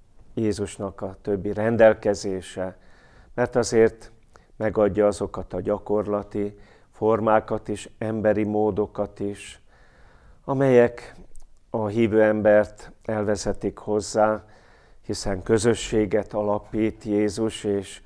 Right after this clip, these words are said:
az apostolaira építi ezt a közösséget, és ebben a közösségben adja majd az élet kenyerét.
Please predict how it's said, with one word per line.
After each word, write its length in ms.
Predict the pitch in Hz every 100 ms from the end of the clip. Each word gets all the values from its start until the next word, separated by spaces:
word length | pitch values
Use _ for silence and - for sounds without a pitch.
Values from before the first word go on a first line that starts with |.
| _ _ _ - - -
az 160 | 107 104
apostolaira 920 | 104 113 98 - 107 104 104 107 104
építi 560 | 123 113 113 113 - 110
ezt 260 | 104 - 104
a 60 |
közösséget, 800 | 98 101 104 - - 98 98 -
és 140 | 98
ebben 300 | - 131 127
a 120 | 127 -
közösségben 840 | 123 113 110 - 107 101 92 101
adja 260 | 101 92 98
majd 260 | 98 95
az 160 | 95 101
élet 340 | 98 98 -
kenyerét. 680 | - 98 101 98 107 113